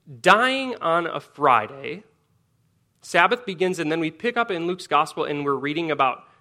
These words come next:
Sunday morning they go to the tomb. Last time I checked, there's a whole day in between Friday and Sunday, and I think that that's still true today, am I right? Yes. Okay.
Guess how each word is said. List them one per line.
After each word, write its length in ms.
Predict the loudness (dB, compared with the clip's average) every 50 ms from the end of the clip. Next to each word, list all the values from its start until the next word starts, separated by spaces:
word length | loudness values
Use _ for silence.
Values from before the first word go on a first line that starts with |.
| _
Sunday 460 | -18 -14 -6 -2 0 0 0 0 -2 -2
morning 400 | -2 -2 0 0 0 0 0 0
they 100 | 0 0
go 240 | 0 2 2 2
to 80 | 2 0
the 80 | -2 -8
tomb. 540 | -8 -8 -8 -8 -6 -8 -8 -12 -14 -20 _ _ _ _ _ _ _ _ _ _ _ _ _ _ _ _ _ _ -20 _ _ _ _ _ _ -2
Last 240 | 2 2 2 2 2
time 160 | 0 2 2
I 60 | 2
checked, 520 | 0 0 2 2 2 2 0 -4 -18 -20 -20 _ _ _ -2
there's 260 | 0 0 0 0 -2
a 40 | -6
whole 280 | -4 0 4 4 6
day 300 | 8 8 6 6 4 2
in 100 | 0 -4
between 320 | -6 -8 -6 -6 -6 -6 -4
Friday 500 | 0 2 4 4 4 2 0 -2 -4 -6
and 240 | -8 -10 -10 -8
Sunday, 280 | -4 -2 0 2 2 2
and 60 | 2
I 80 | 2 0
think 200 | 0 0 0 2
that 180 | 2 0 2
that's 240 | 4 2 2 2 -2
still 380 | -8 -2 0 2 2 0 -2 -6 -20 _ -14
true 260 | -10 -4 -2 -2 -2
today, 360 | -4 -6 0 4 4 6 6
am 100 | 4 2
I 60 | 0 0
right? 380 | 2 2 2 2 2 0 -2
Yes. 520 | 0 4 4 4 4 2 -4 -14 -16 -14 -8
Okay. 360 | -8 -6 0 2 0 0 0